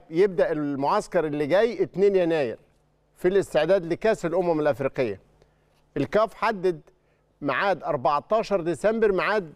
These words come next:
للمنتخبات المشاركة تبعت القائمة الأولية ليها. القائمة الأولية هيبقى فيها خمسة وخمسين لاعب في موعد غايته أربعتاشر ديسمبر.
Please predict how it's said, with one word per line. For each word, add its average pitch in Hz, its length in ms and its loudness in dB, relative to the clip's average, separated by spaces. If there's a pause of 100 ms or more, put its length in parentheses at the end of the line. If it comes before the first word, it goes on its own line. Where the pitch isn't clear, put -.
للمنتخبات 151 1000 -2
المشاركة 190 560 0
تبعت 208 540 -2
القائمة 196 440 -2
الأولية 175 540 2
ليها. 139 220 0
القائمة 208 380 2
الأولية 196 460 4
هيبقى 202 220 2
فيها 208 160 2
خمسة 190 400 -2
وخمسين 156 400 -4
لاعب 139 300 -2 (1300)
في 156 160 -2
موعد 202 420 0
غايته 180 540 0
أربعتاشر 180 1000 0 (220)
ديسمبر. 147 600 -2